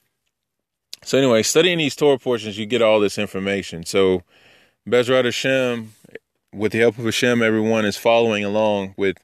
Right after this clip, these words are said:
you know, being able to track down this information in the Torah portions and stuff. So anyway, so now in the story, Esther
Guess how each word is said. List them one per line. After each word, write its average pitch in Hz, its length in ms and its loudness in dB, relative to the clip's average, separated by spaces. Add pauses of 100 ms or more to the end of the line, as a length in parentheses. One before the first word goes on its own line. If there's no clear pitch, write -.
(440)
you 107 120 -2
know, 98 220 2
being 107 240 0
able 107 160 0
to 98 80 0
track 107 320 -2
down 104 280 -4
this 101 200 -6
information 101 480 -4
in 95 40 -2
the 92 80 -2
Torah 104 240 0
portions 92 440 -4
and 85 100 -10
stuff. - 320 -4
So 107 340 2 (680)
anyway, 139 480 -2 (720)
so 139 220 -2
now 160 520 0 (180)
in 180 260 -4
the 170 120 -2
story, 170 920 0 (420)
Esther 160 800 0